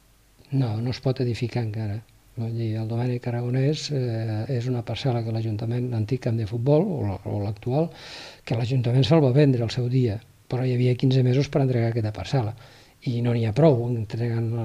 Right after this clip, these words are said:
entregant, comença a construir, s'ha de fer l'aprovació del projecte d'urbanització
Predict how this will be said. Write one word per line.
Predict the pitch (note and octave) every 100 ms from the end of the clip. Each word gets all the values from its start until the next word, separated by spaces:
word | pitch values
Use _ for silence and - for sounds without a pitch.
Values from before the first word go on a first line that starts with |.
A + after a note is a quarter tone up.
| A2+ C3
entregant, | A#2+ B2 B2 B2 B2
comença | A#2+ A#2 A#2+
a | A2+
construir, | - C3+ E3 C3+
s'ha | - A#2
de | B2 -
fer | - B2+
l'aprovació | B2 B2 A#2+ - C3 A#2+
del | A#2
projecte | A#2+ A2+ B2+ B2 B2
d'urbanització | B2 B2+ C#3+ C#3 E3 F#3